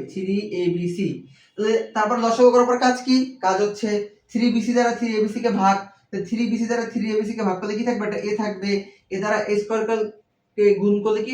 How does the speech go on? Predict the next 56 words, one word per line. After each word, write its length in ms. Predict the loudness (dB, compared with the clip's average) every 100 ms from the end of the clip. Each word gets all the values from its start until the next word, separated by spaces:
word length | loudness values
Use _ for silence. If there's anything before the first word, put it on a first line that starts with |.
| 0
হয়? 180 | 0 -4 -6
এ 20 | -6 -4
কিউব 200 | -8 -8 -6
প্লাস। 240 | -6 -6 -10 -8
এখানে 200 | -6 -4 0
সেম 140 | 0 0
কাজ 100 | -4 -4
করবা। 220 | 2 4 2 -4 -18 _ _
থ্রি 160 | -2 0 0
এ 20 | -2
সি 60 | 2
দ্বারা 220 | 4 4 4 0 -10 _
থ্রি 140 | -2 0
এ 20 | 0
বি 60 | -2
সি 60 | -2
কে 60 | 0
ভাগ 100 | -2 -2
করলে 200 | -2 0 -2 -4
থ্রি 220 | -4 -4 -4 -10 -10
সি 120 | -6 -4
এ, 20 | -4
থ্রি 140 | -4 -6
সি 80 | -4 -4
এ 40 | -2
কাটা, 260 | 0 2 0 0 -10 _
তাহলে 160 | -8 -6
থাকবে 220 | -6 -6 -2
কি? 100 | -2 -2 -10 _ _ -4
বি 80 | -4 -2
থাকবে। 300 | -6 -6 -12 -16 -10
তাহলে 140 | -2 0
বি 60 | 0 0
into 160 | -2 -2 -4
বি 80 | -2 0
করলে 180 | 0 0
কি 60 | -4 0
হয়? 220 | 2 2 -2 -12 -12
বি 100 | -2 2 2 -2 -8
কিউব 280 | -2 0 0 0
হয়। 140 | -4 -2
বি 60 | -2
into 120 | -4 -2
বি 60 | -4
স্কয়ার 160 | 0 0
করলে 140 | 0 0
কি 60 | -2 0
হয়? 180 | 0 -2 -12 _ _
বি 80 | -6 -6 -4
কিউব। 140 | -4 -2
এখান 140 | -2
থেকে 120 | 0 0
তুমি 120 | 0 -2
কি 60 | -4
পাবা? 200 | 0 2 0 -6 _ _ _
সেম 260 | 0 0